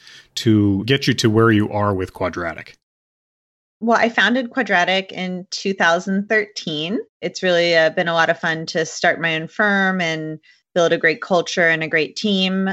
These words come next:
Speaker 2: Prior to starting my own firm, I had three employers. My first was Goldman Sachs. I spent the majority of my career there. I was there about a decade.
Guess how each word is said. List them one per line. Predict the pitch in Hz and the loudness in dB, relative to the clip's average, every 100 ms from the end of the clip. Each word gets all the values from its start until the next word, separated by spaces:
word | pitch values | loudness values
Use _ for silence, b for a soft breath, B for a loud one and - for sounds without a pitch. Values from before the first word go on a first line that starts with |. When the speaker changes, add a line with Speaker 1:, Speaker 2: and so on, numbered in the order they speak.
| - | -4
Speaker 2:
Prior | 202 185 180 175 | 0 4 4 0
to | - 175 | -2 -6
starting | 165 - 196 175 | -4 -2 -2 0
my | 170 | -4
own | 165 | -4
firm, | 170 - 165 170 185 | -6 -4 -2 -2 0
I | 156 151 156 _ _ _ _ | -2 -2 -6 _ _ _ _
had | - 175 165 165 - | 0 2 2 0 -6
three | 202 214 202 190 | -2 0 0 0
employers. | 180 - 190 165 165 185 208 247 - | -2 -2 2 4 4 4 0 -2 -2
My | 190 | 0
first | 175 208 190 - - | 0 0 0 -2 -4
was | 185 170 160 | -2 -2 -2
Goldman | - 180 170 170 | 0 0 -2 -8
Sachs. | - 175 302 - - - | 0 2 2 -2 -8 -2
I | 175 | -2
spent | - - 165 151 175 | -4 -4 -4 -4 -6
the | |
majority | 180 170 175 160 165 170 | -6 -4 2 4 4 0
of | - | -2
my | 160 | -4
career | 156 - 175 156 160 160 - _ | -6 -4 0 2 2 0 -4 _
there. | 160 175 160 165 | 0 4 6 6
I | 170 | 4
was | 156 - _ _ 180 | 0 -6 _ _ 2
there | 160 | 2
about | 160 160 | 4 0
a | 160 | 0
decade. | 160 151 - 202 226 | 0 0 0 0 0